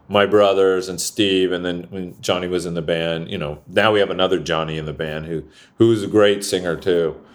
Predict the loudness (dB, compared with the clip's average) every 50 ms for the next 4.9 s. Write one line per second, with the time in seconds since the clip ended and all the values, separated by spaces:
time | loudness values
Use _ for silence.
0 | -20 -20 -4 2 2 2 2 2 -2 -4 -2 -2 -2 0 0 0 2 2 4 4
1 | 6 6 6 4 2 2 2 4 4 4 2 2 4 4 4 4 0 0 2 2
2 | 2 4 4 4 4 4 4 2 2 0 2 4 2 2 0 -2 0 2 2 2
3 | 2 0 -4 -6 -12 -18 -20 -20 -20 -18 -14 -4 2 4 6 6 6 4 4 4
4 | 2 2 2 2 4 4 4 4 2 2 4 4 4 4 2 -2 -12